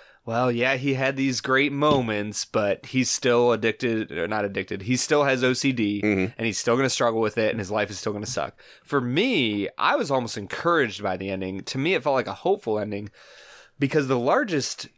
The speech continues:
Speaker 1: part of his falling into O C D is that he didn't have anybody to help him with it.
Speaker 2: Yeah.
Speaker 1: Because
Speaker 2: Catherine
Speaker 1: she left
Speaker 2: Hepburn
Speaker 1: him.
Speaker 2: <laughs> broke his heart. Right,
Speaker 1: Yeah.
Speaker 2: right.
Speaker 1: And so, but the cool thing here was you saw the two people in his life, John C. Reilly and Adam,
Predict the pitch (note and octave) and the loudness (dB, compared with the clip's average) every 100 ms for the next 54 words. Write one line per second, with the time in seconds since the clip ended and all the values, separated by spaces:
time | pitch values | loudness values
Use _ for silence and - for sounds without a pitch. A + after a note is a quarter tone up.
0 | _ - - F#3 F3+ - A#2+ A2+ B2+ B2 | _ -10 0 2 4 2 -2 0 2 2
1 | A#2+ A2 G#2 - - _ - - D#3 E3 | 2 0 -4 -6 -8 _ -20 -2 2 4
2 | F3 D3+ C#3+ C3 A#2+ G#2 B2+ - A2+ A#2+ | 4 4 2 0 2 2 2 0 0 2
3 | E3 C#3 A#2+ B2 D3 F#3 D3+ C3+ C3 A#2 | 4 2 -2 0 0 2 2 0 0 0
4 | G#2+ G2+ A#2 A#2 F#2+ F2 - - _ F#2+ | 0 0 0 -2 -6 -10 -10 -12 _ -2
5 | D2+ B2 A2 A#2+ A2 G#2 G2 - - _ | -2 -2 0 2 2 2 -2 -6 -8 _
6 | _ _ _ - - - C#3 A#2 A2 F#2+ | _ _ _ -18 -4 0 2 2 0 0
7 | F2+ G#2 G#2 G2+ - - - A#2 G2 F2 | -2 -2 -4 -2 -2 -4 -6 -4 -2 0
8 | - F2 D2 - - - - - F3 D#3+ | -2 -2 -6 -14 -18 -18 -10 -2 -2 0
9 | F#3 E3+ D#3 A#2 - _ _ C#3 D3+ D3 | 4 6 4 2 -6 _ _ -4 -2 0
10 | - B3+ B3+ D#3+ C3 A#2 F3 D3+ A#2 G#2+ | 0 0 2 0 0 0 2 2 2 2
11 | G#2+ A2 C3 - - F3 F#3 A#2+ - - | 0 0 -2 -2 2 4 4 2 0 -2
12 | C#3+ C#3 C3+ B2 A2+ G2+ A#2 A2 G2 A#2 | -2 0 0 0 0 0 0 0 0 -2
13 | A2+ A2 A#2+ A2 G#2+ G#2+ G#2+ G#2 G2+ G2+ | -2 -2 -2 0 2 0 0 0 0 -2
14 | F2+ G#2+ A2 G2+ G2 | -2 -2 -2 -6 -10